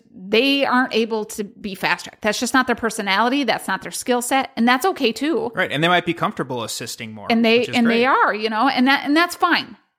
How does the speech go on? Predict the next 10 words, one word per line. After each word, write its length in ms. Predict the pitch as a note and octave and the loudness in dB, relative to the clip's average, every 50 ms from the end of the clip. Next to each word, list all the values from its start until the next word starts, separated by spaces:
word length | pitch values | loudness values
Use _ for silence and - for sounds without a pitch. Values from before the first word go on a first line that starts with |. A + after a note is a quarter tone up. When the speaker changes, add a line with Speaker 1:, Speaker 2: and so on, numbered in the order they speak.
| _ - G#3+ | _ -6 -4
Speaker 1:
Because 300 | A#3+ A#3 - A#3+ A3+ A3 - - | -2 0 0 0 -2 -2 -2 -2
again, 300 | A#3+ C#4 C4+ F#3 - - _ - | 0 0 0 -2 -4 -12 _ -6
I 100 | - G3 | -4 -4
do 220 | G#3+ G3 G#3 A#3+ | -4 -2 0 2
need 240 | C#4 C4+ A#3+ A3+ G#3 | 2 2 2 0 -2
an 80 | A#3 A#3 | -4 -4
assistant. 520 | A3+ - - F4 - - - - - - _ _ _ _ _ _ _ - | -2 -2 -4 -4 -4 -6 -8 -10 -12 -14 _ _ _ _ _ _ _ -4
So, 260 | - A#3+ A3+ G3 D#3+ | 0 2 2 2 2
and 160 | C3 A#3 A3+ | 2 2 2
it, 160 | G#3+ G3+ - | 0 -2 -6